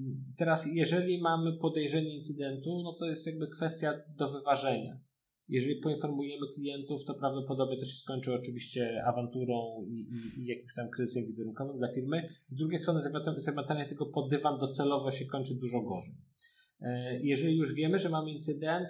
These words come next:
to może warto jakby tym klientom powiedzieć wprost: „Słuchajcie, następujące dane, które przetwarzaliśmy, mogły zostać ujawnione.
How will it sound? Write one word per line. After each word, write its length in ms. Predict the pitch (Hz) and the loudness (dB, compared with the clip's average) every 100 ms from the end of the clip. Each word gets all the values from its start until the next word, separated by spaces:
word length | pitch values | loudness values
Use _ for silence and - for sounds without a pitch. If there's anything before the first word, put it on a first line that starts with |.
| - _ | -8 _
to 100 | - | -4
może 260 | 147 147 147 | -2 0 4
warto 240 | 147 143 | 4 4
jakby 180 | 143 135 | 2 -2
tym 140 | 135 - | -4 -4
klientom 320 | 147 131 131 | -2 -2 -4
powiedzieć 400 | 135 131 131 127 | -2 0 -2 -4
wprost: 540 | - 127 113 - - | -2 2 2 0 -12
„Słuchajcie, 580 | - 123 123 120 117 117 _ _ _ _ - | -18 -6 -6 -4 -8 -12 _ _ _ _ -6
następujące 760 | 143 127 143 139 139 135 135 | -4 -2 -2 0 -2 -2 -2
dane, 360 | 131 123 123 - | 6 8 6 -2
które 180 | - 123 | -2 -2
przetwarzaliśmy, 760 | - 123 - 120 120 117 131 | -2 -6 -6 -4 -4 -4 -6
mogły 300 | 113 113 110 | -6 -6 -8
zostać 280 | 107 - - | -10 -12 -8
ujawnione. 680 | 107 101 127 160 165 156 | -6 -4 0 2 2 0